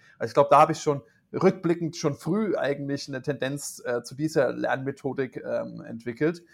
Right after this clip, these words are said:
Ähm, und ich finde es, wie gesagt, super, dass es da mittlerweile so viel Wissensquellen gibt. Äh, ich find's auch,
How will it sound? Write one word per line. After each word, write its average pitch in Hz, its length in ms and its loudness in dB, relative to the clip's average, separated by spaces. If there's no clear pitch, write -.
Ähm, 131 460 -4
und 139 240 -6
ich - 160 -12
finde 202 420 0
es, 147 300 -2
wie 151 80 -4
gesagt, 143 300 -4
super, 170 260 -4
dass 139 180 -2
es - 80 -10
da 143 180 6
mittlerweile 143 360 -2
so 160 240 -4
viel 190 500 -8
Wissensquellen 160 800 -8
gibt. 160 260 -6
Äh, 131 200 -6
ich 131 100 -14
find's 170 200 -10
auch, 139 220 -4